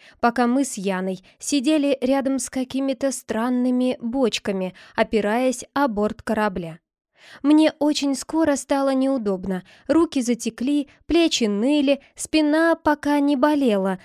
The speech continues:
но противное тянущее чувство уже поселилось в пояснице. А благословение всё никак не разжигалось, ввергая меня в пучину отчаяния. "Снежа,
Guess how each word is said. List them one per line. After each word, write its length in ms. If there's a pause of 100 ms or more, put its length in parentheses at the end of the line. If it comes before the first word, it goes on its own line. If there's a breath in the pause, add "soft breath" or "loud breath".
(120 soft breath)
но 180
противное 720
тянущее 640
чувство 540 (220 soft breath)
уже 260
поселилось 840
в 120
пояснице. 800 (400 loud breath)
А 120
благословение 1000
всё 220
никак 460
не 140
разжигалось, 920 (220 soft breath)
ввергая 720
меня 440
в 120
пучину 540
отчаяния. 840 (640)
"Снежа, 640